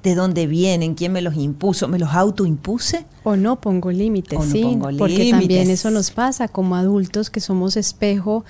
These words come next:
Speaker 2: y reflejo de nuestros hijos. Muchas veces lo que nos falta a nosotros son esos límites que estamos queriendo imponer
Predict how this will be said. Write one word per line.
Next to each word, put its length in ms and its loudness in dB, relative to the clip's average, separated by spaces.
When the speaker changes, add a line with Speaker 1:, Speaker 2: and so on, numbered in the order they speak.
Speaker 2:
y 60 -2
reflejo 420 0
de 100 2
nuestros 460 -2
hijos. 540 -4
Muchas 460 2
veces 580 -2
lo 160 0
que 140 0
nos 220 -2
falta 380 -2
a 40 0
nosotros 720 -4
son 280 4
esos 220 2
límites 520 2
que 100 -8
estamos 420 -4
queriendo 600 0
imponer 640 -2